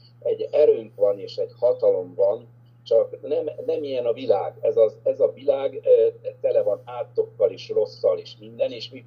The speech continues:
meg kell maradjunk, és ki kell ö, ö, akkor kell áldjunk, amikor mindenki átkoz. Akkor kell, amikor mindenki háborúzik, és minden, akkor kell áldjunk. Ezt kell,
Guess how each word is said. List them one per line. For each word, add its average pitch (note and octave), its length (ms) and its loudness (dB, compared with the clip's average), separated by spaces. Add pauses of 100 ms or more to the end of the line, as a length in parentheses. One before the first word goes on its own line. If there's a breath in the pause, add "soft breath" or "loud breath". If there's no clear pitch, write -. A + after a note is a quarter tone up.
meg E3 180 0
kell - 200 4
maradjunk, A#2 560 0
és A2 160 -10
ki - 200 -20
kell - 240 6 (460 soft breath)
ö, - 80 2 (420)
ö, A2+ 460 4
akkor - 400 -4
kell B2 180 -2
áldjunk, C3 460 -6
amikor B2+ 340 -4
mindenki A#2 400 -10
átkoz. - 680 -8
Akkor B2+ 420 0
kell, B2+ 180 2
amikor A#2+ 420 2
mindenki B2 440 -10
háborúzik, G2+ 600 -6 (140)
és G2+ 160 -16
minden, A2+ 300 -4
akkor - 420 0
kell F#2+ 180 -2
áldjunk. - 440 -8 (600 soft breath)
Ezt D#3+ 320 -2
kell, A2+ 280 4